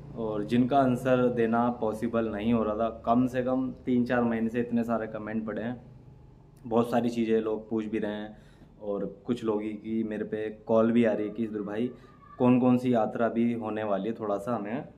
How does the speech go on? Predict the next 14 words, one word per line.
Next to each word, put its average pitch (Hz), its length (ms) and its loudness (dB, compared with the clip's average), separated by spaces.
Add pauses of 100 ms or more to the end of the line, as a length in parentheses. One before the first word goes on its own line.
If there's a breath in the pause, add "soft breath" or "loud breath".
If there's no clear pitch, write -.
(180)
इन्फॉर्म 110 560 -2
कीजिए।" 110 560 -2 (680 loud breath)
तो 107 100 -2
बहुत 113 320 0
सारे 131 220 2
सवाल 123 340 2
जो 123 140 -2
हैं 160 260 -6 (920)
लिख 117 180 0
रखे 120 240 0
हैं, 120 120 4
जो 123 100 4
लोग 117 320 2
मुझसे 113 760 0